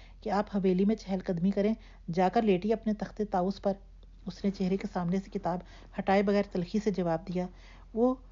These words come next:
जो कोई भी है, तुम्हें भी परेशान कर सकता है।" वो बिगड़ गई। "My foot," वो बड़बड़ाया और खामखाही सफ़ा पलट दिया। "जाइए आप यहाँ से, फ़िलहाल आप नहीं मरेंगी, इत्मीनान रखिए।" वो होंठ काटती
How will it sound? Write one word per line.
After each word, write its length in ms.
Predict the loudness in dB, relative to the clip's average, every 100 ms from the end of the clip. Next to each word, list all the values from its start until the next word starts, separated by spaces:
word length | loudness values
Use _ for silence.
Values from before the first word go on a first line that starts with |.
| -12 -2
जो 160 | 2
कोई 200 | 4 4
भी 80 | 4
है, 180 | 2 0
तुम्हें 300 | -2 -2 -2
भी 100 | 0
परेशान 380 | -2 0 0 -2
कर 100 | -6
सकता 300 | -8 -8 -4
है।" 160 | -4
वो 160 | -2 -2
बिगड़ 300 | 0 0 0
गई। 200 | 0 -4 -6 -20 -20 -20 -20 -20 -20 -20 -20 -20 -20 -20 -20 -4
"My 200 | 4 4
foot," 260 | 4 0 -2 -8 -20 0
वो 100 | 2
बड़बड़ाया 540 | 4 2 2 2 2
और 180 | 0 -4
खामखाही 720 | -8 -6 -2 -2 -2 -2 -2 -4 -14 -20 -12
सफ़ा 180 | -2 -2
पलट 300 | 0 -2 -2
दिया। 200 | -4 -6 -8 -20 -10
"जाइए 320 | 2 4 6 4
आप 180 | 2
यहाँ 180 | 2 0
से, 160 | -2 -6
फ़िलहाल 500 | -8 -2 0 0 0
आप 160 | 0 -2
नहीं 240 | 2 4
मरेंगी, 340 | 4 2 0 -2
इत्मीनान 460 | -6 -6 -2 0
रखिए।" 420 | -2 -6 -6 -8 -8 -18 -20 -20 -20 -20 -4
वो 120 | 0
होंठ 260 | 4 2 4
काटती 400 | 0 0 -2